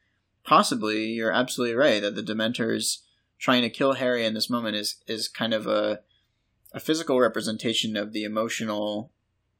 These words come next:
experience that he's having right now, where it's like he, for two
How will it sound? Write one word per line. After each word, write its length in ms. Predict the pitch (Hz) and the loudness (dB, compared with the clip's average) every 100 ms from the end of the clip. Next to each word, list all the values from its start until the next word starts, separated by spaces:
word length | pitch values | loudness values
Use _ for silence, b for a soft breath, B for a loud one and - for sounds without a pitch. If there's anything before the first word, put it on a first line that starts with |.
| _ - | _ -12
experience 600 | - - 123 117 110 - | -8 -2 0 0 -2 -4
that 80 | |
he's 160 | 110 110 | -6 -4
having 340 | 139 143 120 | 2 2 2
right 200 | 110 104 | -2 -4
now, 280 | 95 110 117 | -2 -2 -2
where 140 | 113 113 | -4 -4
it's 180 | 110 | -2
like 240 | 117 104 - b b b b b | -2 -2 -4 b b b b b
he, 480 | _ - 123 120 117 - | _ -4 -4 -4 -8 -2
for 300 | 123 120 - _ _ _ - _ | 0 0 -4 _ _ _ -20 _
two 460 | - 156 151 151 143 | -4 0 0 -2 -8